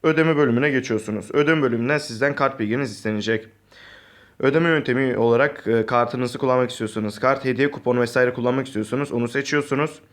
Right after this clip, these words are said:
Ardından onay kodu cep telefonunuza ya da elektronik posta adresinize gelecektir. Onay koduna girdiğiniz takdirde, e, Steam'de ödeme işlemini kolaylıkla yapabilirsiniz. İster bilgisayarda, isterseniz mobil uygulamada.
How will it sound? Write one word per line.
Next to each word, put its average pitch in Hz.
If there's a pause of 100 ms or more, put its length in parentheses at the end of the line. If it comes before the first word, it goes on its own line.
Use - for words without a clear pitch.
(300)
Ardından 165
onay 151
kodu 143
cep 139
telefonunuza 127
ya 110
da 131
elektronik 123
posta 131
adresinize 107
gelecektir. 127
Onay 139
koduna 110
girdiğiniz 110
takdirde, 151 (680)
e, 113
Steam'de 135
ödeme 135
işlemini 131
kolaylıkla 123
yapabilirsiniz. 117
İster 117
bilgisayarda, 110
isterseniz 127
mobil 117
uygulamada. 120